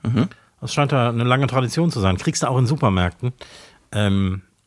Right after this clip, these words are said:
Speaker 2: sieht aber nicht so aus wie nordafrikanischer Couscous, sondern eher weißlich, so ein bisschen unregelmäßig geformt. Super lecker.
Speaker 1: Ich, äh, ich, ich hab, klar, natürlich ist Po-, Portugal und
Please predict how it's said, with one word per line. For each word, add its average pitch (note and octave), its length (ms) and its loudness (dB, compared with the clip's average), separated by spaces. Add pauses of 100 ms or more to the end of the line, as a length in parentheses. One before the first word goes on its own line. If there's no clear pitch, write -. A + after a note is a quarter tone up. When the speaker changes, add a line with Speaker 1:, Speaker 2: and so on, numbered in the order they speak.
(200)
Speaker 2:
sieht D#3+ 340 -4
aber C#3 160 -4
nicht D3+ 260 0
so D3 100 -2
aus - 320 -4
wie G2+ 100 -2
nordafrikanischer F#2 800 -6
Couscous, F#2 400 -10
sondern G#2 300 -4
eher A#2+ 360 -2
weißlich, C3 680 -4 (840)
so A2 100 -6
ein A2 100 -4
bisschen A#2 200 -6
unregelmäßig F#2+ 800 0
geformt. F#2+ 600 -6 (220)
Super F#2+ 380 -2
lecker. E2+ 260 -4 (2750)
Speaker 1:
Ich, - 140 0
äh, G3+ 120 4
ich, D#3 400 -4
ich - 140 -6
hab, - 140 -6 (300)
klar, E3+ 160 4
natürlich A2 580 0
ist - 240 0
Po-, - 100 2 (180)
Portugal A2 600 2
und G2+ 400 -2